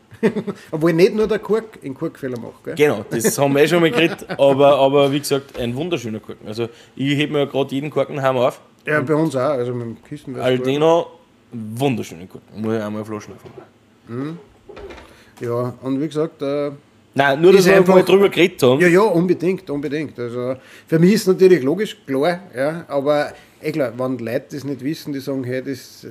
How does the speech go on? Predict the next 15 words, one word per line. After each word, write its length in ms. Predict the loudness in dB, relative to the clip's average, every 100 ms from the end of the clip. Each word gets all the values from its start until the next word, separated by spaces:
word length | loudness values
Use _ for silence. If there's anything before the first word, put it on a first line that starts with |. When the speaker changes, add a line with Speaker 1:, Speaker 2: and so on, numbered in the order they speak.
| -16
Speaker 1:
das 140 | -14 -10
ist 240 | -10 -10
billig 380 | -10 -8 -8 -8
und 180 | -10 -10
ein 60 |
Fusel 340 | -12 -12 -10 -8
und, 280 | -8 -8 -8
und 240 | -10 -10
was 120 | -10 -10
auch 40 |
immer, 260 | -10 -10 -10
ja. 160 | -10 -12 -20 -20 -16 -8
Ähm, 460 | -4 -2 -2 -4 -10 _
ja, 200 | -8 -8 -6
ist, 320 | -10 -10 -16